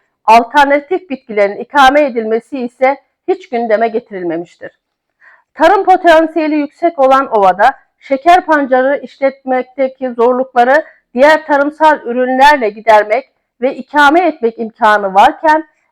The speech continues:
endüstriyel bir formatı uygulamak son derece düşündürücüdür. Tarım toprakları arazi yetenek ve sınıflarına uygun amaçla kullanılmalıdır. Her ne kadar şeker pancarı tarımı faaliyeti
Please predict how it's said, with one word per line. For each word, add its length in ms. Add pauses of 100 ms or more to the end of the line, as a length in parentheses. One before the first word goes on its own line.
endüstriyel 760
bir 140
formatı 520
uygulamak 640
son 320
derece 440
düşündürücüdür. 920 (680)
Tarım 320
toprakları 840
arazi 380
yetenek 560
ve 100
sınıflarına 840
uygun 460
amaçla 480
kullanılmalıdır. 880 (800)
Her 220
ne 80
kadar 340
şeker 420
pancarı 440
tarımı 320
faaliyeti 760